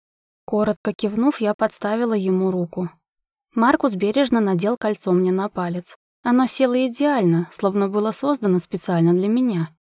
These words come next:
"Я люблю тебя", прошептал он, притягивая меня к себе. "И клянусь, что всегда буду рядом,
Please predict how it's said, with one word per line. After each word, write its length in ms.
"Я 200
люблю 340
тебя", 460
прошептал 600
он, 160
притягивая 580
меня 300
к 60
себе. 440
"И 100
клянусь, 560
что 180
всегда 400
буду 240
рядом, 420